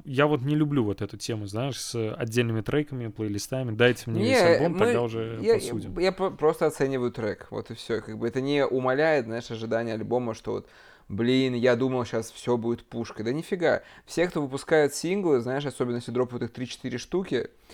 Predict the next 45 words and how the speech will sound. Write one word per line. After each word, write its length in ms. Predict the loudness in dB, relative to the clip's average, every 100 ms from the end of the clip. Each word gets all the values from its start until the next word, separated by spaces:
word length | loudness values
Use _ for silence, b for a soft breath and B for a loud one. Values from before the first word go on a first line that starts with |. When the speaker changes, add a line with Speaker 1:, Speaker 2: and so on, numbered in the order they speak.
| B B _ _ -20 -14
Speaker 2:
всегда 760 | -2 0 8 10 10 8 4
один 380 | 2 0 0 2
из 160 | 2 0
них, 280 | 0 2
а 280 | 4 4 2
то 140 | 2 2
и 80 | 2
два, 480 | 0 4 6 6 2
это 180 | -6 -4
проходные 560 | 0 2 2 2 -2 0
треки 320 | 2 2 -2
на 120 | -8
самом 260 | -8 -6 -4
деле 180 | -4
оказываются 600 | -4 -6 -6 -8 -14 -16 -18
какие-то. 560 | -16 -12 -12 -12 -14 _ b b
То 60 | -8
есть 80 | -2
не 60 |
знаю, 160 | 0 2
почему 280 | 0 -4 -6
их 60 | -6
синглами 420 | -4 -2 0 -2
выбирают, 460 | -4 -2 0 0 -4
хотя 220 | -4 -4
это 180 | -2 -2
вроде 280 | -2 -2
бы, 180 | -4 -6 B B B -8
ну, 220 | -6 -6 -4
не 180 | -4 -2
в 80 |
политике 500 | 0 2 2 -2 -6
лейбла 400 | 2 2 2 0
так 200 | -2 -8
делать, 420 | -4 -2 -2 -4 -12
потому 200 | -14 -14
что 120 | -8
обычно 280 | -4 -2 -2
Speaker 1:
Мгм. 20 |
Speaker 2:
всегда 260 | -4 0 2
дропают, 380 | 4 2 2 -6
знаешь, 180 | -6 -4
самое 320 | -4 -4 -4
горячее, 560 | -2 0 2 2 0 -8
чтобы 400 | -6 -2 -2